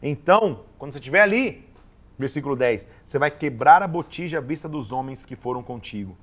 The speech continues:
Deste modo", o Senhor vai dizer, versículo onze, "eu quebrarei este povo e esta cidade,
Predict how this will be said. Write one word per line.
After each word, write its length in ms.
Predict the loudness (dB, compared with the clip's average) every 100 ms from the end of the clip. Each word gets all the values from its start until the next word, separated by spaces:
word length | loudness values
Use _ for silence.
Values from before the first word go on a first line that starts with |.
| -20 -20 _
Deste 280 | -6 -4 -4
modo", 520 | 2 2 2 -6 -10
o 60 | -10
Senhor 260 | -12 -10 -6
vai 120 | -6
dizer, 280 | -8 -8 -8
versículo 440 | -10 -12 -10 -10
onze, 200 | -10 -14 -20 -18 -8
"eu 100 | -8
quebrarei 600 | -6 -2 4 4 4 -4
este 200 | -6 -12
povo 380 | -10 -8 -6 -8
e 20 |
esta 200 | -10 -12
cidade, 540 | -12 -4 -2 -2 -4